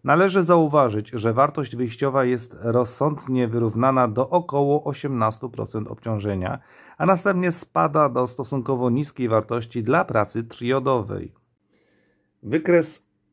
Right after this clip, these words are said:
C wskazuje procent zniekształceń wysokiego poziomu sygnału wyjściowego spowodowanych intermodulacją. Wysoki poziom sygnału wyjściowego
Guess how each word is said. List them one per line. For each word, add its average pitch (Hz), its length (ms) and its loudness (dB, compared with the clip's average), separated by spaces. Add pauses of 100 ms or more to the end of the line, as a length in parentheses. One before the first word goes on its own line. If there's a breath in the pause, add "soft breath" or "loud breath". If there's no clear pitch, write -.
C 120 460 0 (880)
wskazuje 131 600 0
procent 151 640 -2
zniekształceń 127 880 -6
wysokiego 120 560 -6
poziomu 113 460 -2
sygnału 90 600 -4
wyjściowego 113 760 -4 (360 soft breath)
spowodowanych 117 1000 -2
intermodulacją. 92 1120 -8 (500 loud breath)
Wysoki 156 320 -2
poziom 135 400 0
sygnału 98 480 0
wyjściowego 101 840 -6